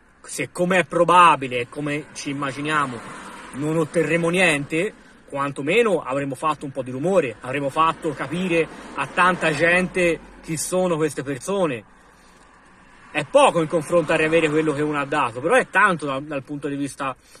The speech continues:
umano e morale, perché mettiamo in guardia le persone.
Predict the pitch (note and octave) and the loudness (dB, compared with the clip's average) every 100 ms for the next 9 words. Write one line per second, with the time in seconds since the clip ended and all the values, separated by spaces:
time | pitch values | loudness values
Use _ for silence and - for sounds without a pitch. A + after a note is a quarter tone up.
0 | _ C3+ D3+ D#3 D3 C#3+ C#3+ C#3 D3 B2+ | _ -4 0 0 -2 -4 -4 0 0 0
1 | G#2+ B2 A#2 C3+ A#2 - - - - _ | -4 -10 -10 -8 -8 -10 -20 -20 -20 _
2 | - C#3+ - F#3 F3+ D#3 E3 D#3 D3+ D3 | -8 -6 2 2 2 2 2 4 2 -2
3 | D3 C#3+ G#3+ A#3 C#3+ A2 | -2 -4 0 2 0 -6